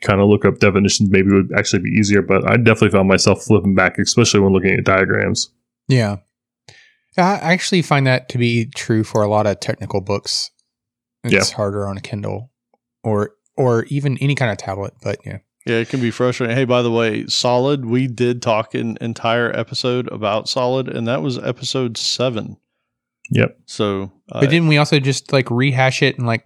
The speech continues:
Speaker 2: sixty-nine?
Speaker 3: Uh,
Speaker 1: Yep.
Speaker 3: sort of.
Speaker 2: As it
Speaker 3: We did.
Speaker 2: related
Speaker 3: Well,
Speaker 2: to
Speaker 3: yeah, in the architecture.
Speaker 2: to this book, yeah.
Speaker 3: Uh, sixty-eight. Sixty-eight.
Speaker 2: Oh, was it
Speaker 3: Sixty-nine
Speaker 2: sixty-eight?
Speaker 3: was spending your money.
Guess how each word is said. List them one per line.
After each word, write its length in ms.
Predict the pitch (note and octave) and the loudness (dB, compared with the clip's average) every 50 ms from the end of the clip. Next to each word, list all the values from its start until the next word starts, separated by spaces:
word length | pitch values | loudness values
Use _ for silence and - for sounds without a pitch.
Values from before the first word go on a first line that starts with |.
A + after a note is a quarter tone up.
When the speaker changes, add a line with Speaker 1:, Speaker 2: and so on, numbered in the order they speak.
| _ - | _ -12
Speaker 2:
sixty-nine? 720 | - - - - - - A#2+ A#2 A#2 C3 D3 D#3 D3+ - _ _ _ _ _ _ _ _ _ _ - | -10 -8 -8 -8 -6 -4 -2 0 0 2 2 0 -2 -4 _ _ _ _ _ _ _ _ _ _ -12
Speaker 3:
Uh, 320 | A#2 A#2 B2 B2 B2 B2 | -8 -6 -6 -4 -4 -6
Speaker 1:
Yep. 100 | A#2+ A#2+ | -6 -8
Speaker 3:
sort 320 | - - - C3 F3+ E3+ C#3+ | -4 2 4 4 4 4 2
of. 60 | C3+ | 2
Speaker 2:
As 80 | B2+ A#2+ | 2 2
it 80 | B2+ B2+ | 0 2
Speaker 3:
We 100 | C#3+ D3+ | 2 2
did. 40 | - - | 4 4
Speaker 2:
related 240 | - - - F3 E3+ | 4 4 4 4 4
Speaker 3:
Well, 80 | E3+ - | 6 6
Speaker 2:
to 300 | - B2 B2 A#2+ A#2 A2+ | 6 4 4 2 2 2
Speaker 3:
yeah, 160 | C#3+ C#3 B2+ | 2 0 0
in 200 | B2 D3 D3 C#3+ | 0 -2 -2 0
the 60 | C3+ | 0
architecture. 800 | A#2 A#2 B2 B2 - B2+ A2+ - B2 A#2 - - B2 A2+ A2+ - _ _ _ _ - | 0 -2 -2 -2 -4 -4 -2 -2 -2 -2 -2 -6 -8 -8 -10 -12 _ _ _ _ -4
Speaker 2:
to 100 | - C3+ | -2 0
this 140 | B2 A#2+ - | 0 0 -2
book, 320 | - C3+ B2+ G#2+ - - | 0 0 0 0 0 -2
yeah. 140 | C3+ B2+ C#3+ | 0 2 2
Speaker 3:
Uh, 140 | C3+ B2+ B2 | 2 2 0
sixty-eight. 680 | - - C#3+ - - - B2+ B2+ C3 - - - _ - | 0 -2 -4 -4 -4 -2 -2 -2 -2 -2 -6 -10 _ -12
Sixty-eight. 320 | - B2+ A2 - B2 A#2+ | -8 -8 -6 -2 2 4
Speaker 2:
Oh, 20 | C3+ | 4
was 100 | B2+ B2 | 4 4
it 140 | C#3+ - A2+ | 4 2 0
Speaker 3:
Sixty-nine 340 | A2 B2+ G#2+ A2 A#2 B2 | -2 -2 -2 0 0 2
Speaker 2:
sixty-eight? 240 | A#2+ - D3+ C#3 B2+ A#2 | 2 2 2 2 0 -2
Speaker 3:
was 120 | A2 - | -2 -4
spending 340 | - - B2 A#2 A2+ A2 A2 | -4 -4 -2 -2 -2 -2 -4
your 100 | G#2 G#2 | -4 -4
money. 400 | G#2 G#2+ G#2+ G#2 G#2+ G#2 - _ | -4 -4 -4 -4 -6 -8 -14 _